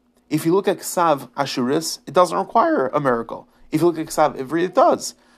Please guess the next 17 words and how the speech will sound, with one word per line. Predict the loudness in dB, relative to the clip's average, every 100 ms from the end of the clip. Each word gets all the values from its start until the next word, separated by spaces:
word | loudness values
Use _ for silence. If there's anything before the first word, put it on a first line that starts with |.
| -10
So | 2
what | 4
was | 4
going | 2 2
on? | 0 -2 -10 -20 -4
According | -2 2 0 0
to | -4
Rav | 0
Chisda, | -2 0 -2
it |
seems | -2 -8 -8
to | -8
be | -4 -4 -6 _ _ -4
a |
stira. | -4 -4 -4 -4 -6 _ _ _ _ _ _ -18
According | -14 0 0 0 -4
to | -4 -4 -4